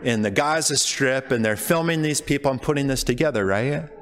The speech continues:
And I start noticing in myself, there is no energy.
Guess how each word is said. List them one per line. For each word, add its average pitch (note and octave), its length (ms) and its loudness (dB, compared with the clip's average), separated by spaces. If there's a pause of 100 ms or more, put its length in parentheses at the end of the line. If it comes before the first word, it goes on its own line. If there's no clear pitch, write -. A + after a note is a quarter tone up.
(2000)
And B2+ 100 0
I - 160 2
start D#3 340 0
noticing C#3 680 0
in A#2+ 240 2
myself, G#2 920 0 (1500)
there C#3 160 0
is C#3 240 0
no A2+ 340 0
energy. B2+ 600 -2